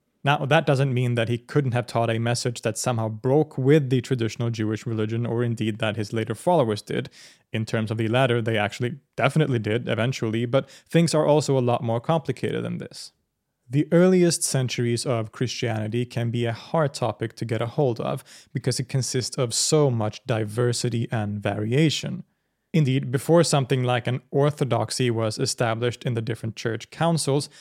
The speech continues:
there were many Christianities, all vying to represent the true teachings of Jesus. As we've explored in earlier episodes on related topics, we should avoid the anachronistic view that there was an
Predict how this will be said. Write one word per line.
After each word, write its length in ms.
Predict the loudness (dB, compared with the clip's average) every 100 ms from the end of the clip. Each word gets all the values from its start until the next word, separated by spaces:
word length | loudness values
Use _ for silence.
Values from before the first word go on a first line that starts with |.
| -12 -2
there 100 | 0
were 120 | 0
many 400 | 2 2 2 0
Christianities, 1400 | -2 -4 -4 -2 0 2 2 2 2 2 2 -2 -4 -6 -8 -18 0
all 220 | 4 4
vying 540 | 2 2 4 4 0 0
to 120 | 0
represent 460 | 0 -2 -2 -2 -4
the 60 |
true 240 | -6 -2 -2
teachings 560 | -2 -4 -4 -6 -6
of 140 | -6 -2
Jesus. 580 | 0 0 -2 -8 -16 -20 _ _ 0
As 220 | 2 2
we've 140 | 2 0
explored 400 | -2 0 2 2
in 180 | -2 -2
earlier 320 | 2 4 4
episodes 540 | 2 0 -2 0 -2 -2
on 160 | -2
related 360 | 0 0 2 0
topics, 460 | -2 -2 -2 -4 -4
we 80 |
should 160 | -2 0
avoid 500 | 0 2 4 4 4
the 140 | 2
anachronistic 680 | 2 0 -2 -2 -2 -2 -4
view 400 | -4 0 2 2
that 180 | 0 0
there 80 | 0
was 220 | 0 -2
an 140 | -2